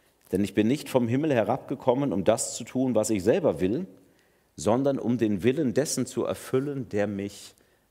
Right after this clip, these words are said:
gesandt hat." Vielleicht sagst du, "Ich würde gerne vom Brot des Lebens essen, aber ich weiß gar nicht so richtig, wie das, wie das geht. Wie kann ich denn meinen Glauben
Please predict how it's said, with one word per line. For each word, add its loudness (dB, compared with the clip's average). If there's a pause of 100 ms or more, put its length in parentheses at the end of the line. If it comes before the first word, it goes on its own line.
gesandt -6
hat." -16 (2500)
Vielleicht 4
sagst 4
du, 4
"Ich -2
würde 4
gerne 4
vom 0
Brot -4
des -12
Lebens 0
essen, -8 (480)
aber 2
ich -8
weiß 4
gar 2
nicht -2
so 0
richtig, -2
wie 4
das, 0
wie 2
das 4
geht. 0
Wie 0
kann 4
ich -4
denn 4
meinen 2
Glauben 2